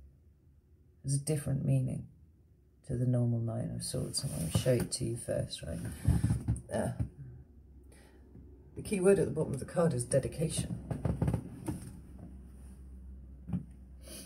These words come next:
We've got a woman walking along. She's got her eyes closed. She's walking along a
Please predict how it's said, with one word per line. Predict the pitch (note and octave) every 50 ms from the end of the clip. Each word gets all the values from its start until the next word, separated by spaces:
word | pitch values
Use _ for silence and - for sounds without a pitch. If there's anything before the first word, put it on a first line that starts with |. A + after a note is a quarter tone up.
| - - - - - -
We've | F3 -
got | - F#3+
a | F3
woman | D3+ E3+ F3+ E3+ D3 D3 C#3 - - - - - - -
walking | - C#3+ D#3+ E3+ E3+ E3+ - D#3 D3
along. | C#3+ C#3+ D#3 D#3+ D3 - - - - - - - - - - - - - - - - - - - - - - - - - - - - - - - - - - - - - - - - - - - - - - - - - - - - - - - - - - - - - - - -
She's | - - - F3 E3+
got | - -
her | E3 E3+ E3+
eyes | F3 F3+ F3+ F3 E3+
closed. | - - - - C#3+ C3+ C3 B2+ C3 - - -
She's | - - - -
walking | D3+ D#3+ E3 - - - C3
along | C#3 C3+ C3+ C3+
a | C3